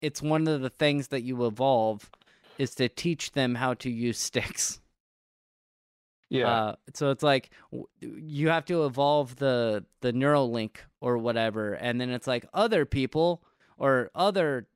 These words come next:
Speaker 1: you know, people in your clan will dodge the attacks automatically. It's like, "Oh, good."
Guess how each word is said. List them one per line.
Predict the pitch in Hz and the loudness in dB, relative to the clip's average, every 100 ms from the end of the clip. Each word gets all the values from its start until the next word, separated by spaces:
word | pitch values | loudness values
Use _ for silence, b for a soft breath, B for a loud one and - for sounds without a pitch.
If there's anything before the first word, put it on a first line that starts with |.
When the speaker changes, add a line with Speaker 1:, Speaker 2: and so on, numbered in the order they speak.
| _ - | _ -6
Speaker 1:
you | 131 | -4
know, | 110 104 - _ _ - | -2 -4 -6 _ _ 0
people | 165 147 151 | 2 4 2
in | 139 | 0
your | 123 | -2
clan | - 143 139 123 120 120 _ _ _ | -2 0 0 0 -2 -6 _ _ _
will | 123 131 127 123 | 0 2 4 2
dodge | 120 165 175 185 160 - | 0 2 2 2 -2 -4
the | 139 | -2
attacks | 127 143 127 127 127 | -2 -2 -2 -4 -6
automatically. | 147 151 170 180 180 160 127 98 92 | -4 -2 0 0 0 -2 -6 -6 -6
It's | 113 | -2
like, | 151 143 | -2 0
"Oh, | 202 220 170 | 2 4 4
good." | 175 196 123 | 4 4 2